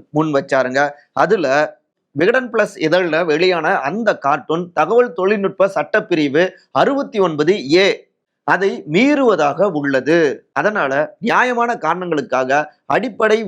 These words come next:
உரிமையை முடக்கும் வாய்ப்பை அந்த சட்டப்பிரிவு அரசுக்கு கொடுக்குதுங்க. அப்புறம் தகவல் மற்றும் ஒலிபரப்புத்துறை அமைச்சகத்துடைய துறை சார்ந்த கமிட்டியும் இந்த விவகாரத்தை ஆய்வு செய்ததுங்க. அதன்படி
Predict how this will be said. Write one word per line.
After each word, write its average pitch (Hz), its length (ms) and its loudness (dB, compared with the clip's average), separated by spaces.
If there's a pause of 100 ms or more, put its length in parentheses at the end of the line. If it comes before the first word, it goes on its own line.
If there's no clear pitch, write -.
உரிமையை 196 400 2 (180)
முடக்கும் 175 420 0 (120)
வாய்ப்பை 156 440 0 (520)
அந்த 226 440 0
சட்டப்பிரிவு 160 640 -2 (220)
அரசுக்கு 170 400 -2 (100)
கொடுக்குதுங்க. 135 480 0 (520)
அப்புறம் 196 420 0
தகவல் 214 340 0
மற்றும் 202 320 -2 (220)
ஒலிபரப்புத்துறை 196 680 2 (180)
அமைச்சகத்துடைய 165 720 0 (380)
துறை 202 240 6 (180)
சார்ந்த 185 400 2 (380)
கமிட்டியும் 208 520 0 (120)
இந்த 262 120 2 (120)
விவகாரத்தை 170 500 0 (260)
ஆய்வு 151 300 -2
செய்ததுங்க. 127 460 0 (580)
அதன்படி 190 420 0